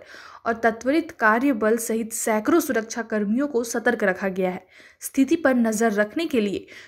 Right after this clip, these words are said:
ड्रोन का उपयोग भी किया जा रहा है और वाहनों की जांच की जा रही है। बता दें कि उत्तर प्रदेश और हरियाणा,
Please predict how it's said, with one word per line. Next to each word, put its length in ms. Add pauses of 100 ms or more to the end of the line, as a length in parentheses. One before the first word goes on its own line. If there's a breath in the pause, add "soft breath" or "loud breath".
(140 loud breath)
ड्रोन 260
का 180
उपयोग 400
भी 100
किया 220
जा 180
रहा 120
है 200 (200)
और 120
वाहनों 440
की 160
जांच 380
की 140
जा 140
रही 200
है। 140 (320 loud breath)
बता 280
दें 180
कि 100
उत्तर 280
प्रदेश 420
और 140
हरियाणा, 600